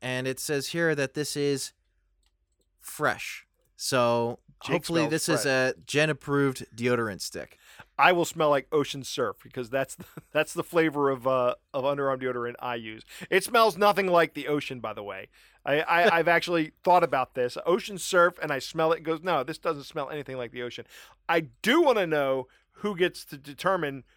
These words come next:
Speaker 2: what Hawaiian sunset smells like. I want that job. That
Speaker 1: Yeah.
Speaker 2: sounds like it would be a pretty easy job.
Speaker 1: That sounds like a pretty
Speaker 2: Bring
Speaker 1: great
Speaker 2: me another
Speaker 1: job.
Speaker 2: smell. Nope, that's not it. Bring me
Speaker 1: Yeah.
Speaker 2: another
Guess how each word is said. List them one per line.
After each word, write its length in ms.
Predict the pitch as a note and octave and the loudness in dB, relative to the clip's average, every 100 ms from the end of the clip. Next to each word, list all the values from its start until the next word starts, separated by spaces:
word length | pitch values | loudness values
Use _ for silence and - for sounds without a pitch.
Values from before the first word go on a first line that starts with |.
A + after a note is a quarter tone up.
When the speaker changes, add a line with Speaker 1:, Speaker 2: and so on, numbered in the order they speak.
| _ | _
Speaker 2:
what 140 | C#3+ | -6
Hawaiian 400 | C3 D#3 D#3 D3 | 0 2 2 2
sunset 560 | C3 D#3+ D#3+ - B2+ A2+ | -2 -2 -2 -4 -6 -6
smells 340 | - A#2 A2 | -10 -10 -12
like. 240 | A2+ A2+ - | -8 -10 -6
I 100 | D3 | -4
want 220 | C#3+ C#3 A2+ | -2 -2 -4
that 200 | A2+ A2 | -8 -8
job. 320 | G2+ F2+ - _ _ - | -12 -14 -18 _ _ -8
That 140 | C3+ | -4
Speaker 1:
Yeah. 60 | A2+ | 0
Speaker 2:
sounds 180 | D3+ C#3 | 0 -2
like 100 | C3+ | -6
it 40 | |
would 80 | B2+ | -6
be 100 | A#2+ | -10
a 40 | |
pretty 260 | - D3+ C3+ C#3 | -12 -12 -10 -14
easy 200 | A#2+ A2 | -16 -16
job. 340 | A2 G2 F2+ | -16 -16 -16
Speaker 1:
That 180 | - G#2 | -10 -10
sounds 180 | - G#2 | -6 -8
like 60 | G2 | -8
a 40 | |
pretty 200 | G2 G2 | -8 -8
Speaker 2:
Bring 160 | F2+ G#3+ | 4 4
Speaker 1:
great 40 | A#3 | 6
Speaker 2:
me 40 | |
another 180 | A3+ G#3+ | 4 4
Speaker 1:
job. 40 | |
Speaker 2:
smell. 480 | - G3+ G#3+ F3+ B2 _ _ - - - - - _ _ _ - | 0 2 4 4 2 _ _ -20 -20 -20 -20 -20 _ _ _ 0
Nope, 260 | G#3 C4 - | 2 2 2
that's 240 | F#3+ - | 2 2
not 180 | E3+ D#3 | 2 2
it. 160 | E3 | 2
Bring 140 | E3+ A#3+ | 4 6
me 60 | |
Speaker 1:
Yeah. 60 | E3 | 6
Speaker 2:
another 160 | A3+ | 4